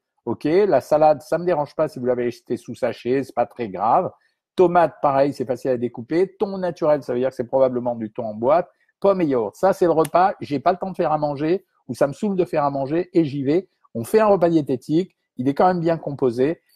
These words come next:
et on arrive à avoir un repas comme il fallait. Ok pour le demi-avocat, Françoise, mais il n'y avait pas de, de réflexion négative là-dessus.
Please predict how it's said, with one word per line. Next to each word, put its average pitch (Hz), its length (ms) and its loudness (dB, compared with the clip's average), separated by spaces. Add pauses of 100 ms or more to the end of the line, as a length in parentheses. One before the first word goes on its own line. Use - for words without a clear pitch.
et 135 80 4
on 139 140 0
arrive 143 240 2
à 131 120 6
avoir 127 500 2
un 127 100 0
repas 127 260 0
comme 123 160 -4
il 110 80 -12
fallait. 92 320 -8 (840)
Ok 175 320 4
pour 170 160 4
le 165 100 6
demi-avocat, 151 640 0
Françoise, 151 460 0
mais 127 100 -6
il - 20 -4
n'y 113 60 -4
avait 123 160 -2
pas 165 180 2
de, 117 500 -4
de 117 120 -8
réflexion 123 420 -6
négative 127 480 -6
là-dessus. 110 460 -6